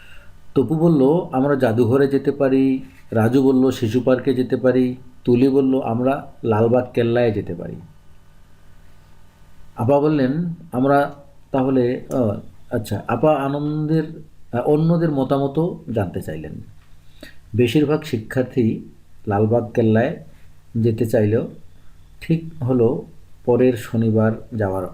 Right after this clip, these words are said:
যাওয়া হবে। মিলি বলল, "আপা, আমি তো যেতে পারবো না, আমি ঠিক মতো হাঁটতে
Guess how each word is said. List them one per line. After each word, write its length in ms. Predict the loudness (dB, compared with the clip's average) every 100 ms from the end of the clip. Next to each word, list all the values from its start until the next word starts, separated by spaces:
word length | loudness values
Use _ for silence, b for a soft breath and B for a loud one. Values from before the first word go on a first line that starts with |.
| -10 -4
যাওয়া 260 | -2 -2
হবে। 280 | -6 -12 -16 -18 b b b b b -4 2
মিলি 220 | 4 4
বলল, 400 | 2 2 0 -4 -12 b b -12
"আপা, 400 | -6 -2 0 -2 -8 -18 -8
আমি 220 | -2 -2
তো 360 | 0 0 0 -2 -4
যেতে 240 | -2 0
পারবো 360 | 2 2 2 2
না, 320 | 0 -2 -8 -14 -20 -10
আমি 260 | -4 -4 -2
ঠিক 220 | -4 -2
মতো 240 | -2 0 0
হাঁটতে 600 | 0 -6 -2 -2 -2